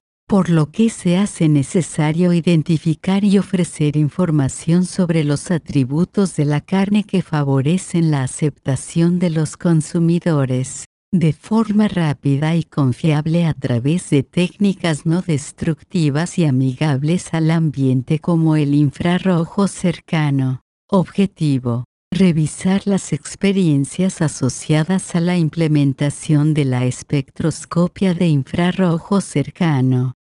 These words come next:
nirs, como alternativa en la determinación de la calidad de la carne bovina.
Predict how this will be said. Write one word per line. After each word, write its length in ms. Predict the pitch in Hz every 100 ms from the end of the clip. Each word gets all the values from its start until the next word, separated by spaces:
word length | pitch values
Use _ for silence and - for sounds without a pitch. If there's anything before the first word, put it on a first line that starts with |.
| _ -
nirs, 480 | 175 147 123 - - _ _
como 300 | - 170 139
alternativa 1120 | 127 123 - 160 160 170 - 196 208 214 196
en 100 | 175
la 140 | 175
determinación 1200 | 160 139 - 135 135 135 131 123 - - 175 170
de 100 | 170
la 160 | 180 165
calidad 720 | - 151 156 196 190 160 160 -
de 180 | - 175
la 160 | 165 170
carne 460 | 190 196 196 190
bovina. 720 | 170 180 156 160 139 123 117